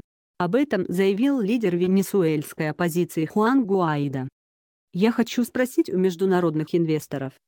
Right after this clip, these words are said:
которые видят ситуацию в Венесуэле, готовы ли они вкладывать свои инвестиции в эту страну.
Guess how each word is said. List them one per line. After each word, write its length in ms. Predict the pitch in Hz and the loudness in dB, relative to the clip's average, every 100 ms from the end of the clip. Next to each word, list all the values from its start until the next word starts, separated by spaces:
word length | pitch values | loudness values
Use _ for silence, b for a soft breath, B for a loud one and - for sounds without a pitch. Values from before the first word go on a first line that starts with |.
| _ | _
которые 480 | 190 190 196 185 180 | -4 0 0 2 2
видят 340 | 214 262 254 | 2 0 -2
ситуацию 600 | - 190 175 160 156 151 | -6 -4 -2 -2 -2 -4
в 20 | 151 | 0
Венесуэле, 800 | 202 190 180 202 165 147 135 135 _ | 0 0 0 0 0 0 -4 -8 _
готовы 440 | 180 185 190 190 175 | -2 -2 0 -2 2
ли 80 | 185 | 2
они 240 | 175 180 | 2 0
вкладывать 520 | - 196 180 151 143 | 0 -4 -2 -4 -4
свои 240 | - 170 170 | -2 0 2
инвестиции 640 | 170 170 - 202 196 180 | 0 -4 -4 -4 -2 -2
в 60 | 175 | 0
эту 200 | 170 156 | -2 -4
страну. 480 | - 170 165 143 | -4 -2 -2 -4